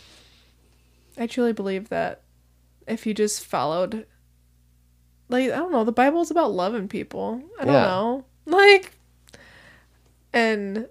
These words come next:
Speaker 1: but also keeping your peace, because literally every single time you hook up with someone, you lose a piece of yourself. You get a, you get an attachment with them. You get a connection
Speaker 2: Yeah.
Speaker 1: with them.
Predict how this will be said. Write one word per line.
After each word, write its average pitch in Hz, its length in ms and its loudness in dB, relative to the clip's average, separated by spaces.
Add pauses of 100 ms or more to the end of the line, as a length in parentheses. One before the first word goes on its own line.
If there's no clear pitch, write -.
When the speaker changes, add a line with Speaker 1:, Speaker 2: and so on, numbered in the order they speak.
(180)
Speaker 1:
but 233 180 12
also 269 500 8 (340)
keeping 262 380 2
your 208 140 2
peace, 202 500 -2
because 214 380 0
literally 226 640 4 (1040)
every 240 300 8
single 220 300 0
time 214 360 0
you 190 440 -4 (680)
hook 220 260 0
up 196 200 0
with 208 160 -2
someone, 185 760 -4
you 214 180 2
lose 214 260 4
a 196 80 -2
piece 196 300 -4
of 175 100 -6
yourself. 156 640 -6
You 214 100 0
get 214 300 6
a, 202 240 2
you 208 120 -6
get 185 200 0
an 202 60 -4
attachment 190 640 -2
with 180 180 -6
them. 180 160 -6
You 185 100 -4
get 185 160 -2
a 180 60 -2
connection 190 540 -8
Speaker 2:
Yeah. 139 160 2
Speaker 1:
with - 80 -4
them. 151 320 -8